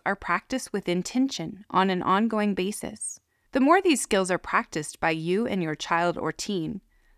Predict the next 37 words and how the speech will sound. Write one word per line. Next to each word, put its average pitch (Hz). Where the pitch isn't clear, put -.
the 269
more 285
natural 294
they 311
feel, 196
and 262
the 277
greater 330
likelihood 156
that 180
they 196
will 220
be 180
accessible 165
when 160
needed, 185
especially 254
in 202
high-stress 190
situations. -
Intentional 330
practice 170
means 220
being 214
deliberate 185
about 190
trying 226
a 214
particular 190
social 214
and 180
emotional 170
skill 175
you 175
want 170
to -
develop. 220